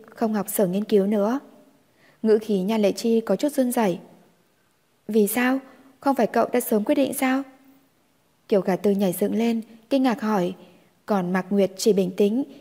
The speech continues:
im lặng chờ cô tiếp tục nói chuyện. "Không có lý do gì cả, chỉ là tớ không thích nữa." Đè nén nước mắt, Nhan Lệ Chi ra vẻ bình tĩnh, nhưng rõ ràng là đang kích động. "Chi Chi!"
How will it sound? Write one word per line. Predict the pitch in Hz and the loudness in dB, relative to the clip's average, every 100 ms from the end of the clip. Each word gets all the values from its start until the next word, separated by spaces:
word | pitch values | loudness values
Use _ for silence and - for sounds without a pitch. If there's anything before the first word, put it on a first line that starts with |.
| - | -8
im | - 214 | -2 0
lặng | 208 208 - | 0 -4 -2
chờ | 214 175 - | -2 -2 -2
cô | 240 233 | -2 0
tiếp | 233 294 | -2 0
tục | 220 | -2
nói | 202 190 | -2 -2
chuyện. | - 254 226 - - _ _ _ _ _ _ _ _ _ _ _ | 0 0 0 -12 -20 _ _ _ _ _ _ _ _ _ _ _
"Không | - 226 196 | -4 -2 0
có | 190 | 0
lý | 180 | 0
do | 170 220 | 0 0
gì | 214 190 | 0 0
cả, | 185 202 180 - - - _ | 0 -2 -2 -8 -20 -20 _
chỉ | - 220 | 0 4
là | 196 185 | 4 2
tớ | 175 - 190 | -2 -2 -2
không | 247 | 0
thích | 254 277 | 0 0
nữa." | 254 226 226 277 - - _ _ _ _ _ _ | 2 2 0 -4 -10 -20 _ _ _ _ _ _
Đè | 196 185 | -2 0
nén | 180 170 | 0 -2
nước | 190 247 262 | -2 -2 -2
mắt, | 269 269 - - - - | -4 -6 -18 -20 -14 -2
Nhan | 220 | 0
Lệ | 208 202 | 2 0
Chi | 240 233 | 0 0
ra | 226 240 | 0 0
vẻ | 214 | 2
bình | 196 185 | 0 0
tĩnh, | 190 208 254 - - - | 0 0 0 -6 -16 -6
nhưng | 285 294 | 0 2
rõ | 285 262 | 2 0
ràng | 269 226 | 0 0
là | 180 180 | -2 -2
đang | 208 | -2
kích | 226 277 277 | -2 -2 0
động. | 226 220 - - _ _ _ _ _ _ _ _ _ _ | -2 -2 -10 -20 _ _ _ _ _ _ _ _ _ _
"Chi | - 262 | 0 2
Chi!" | 254 277 285 269 - | 4 4 6 2 -2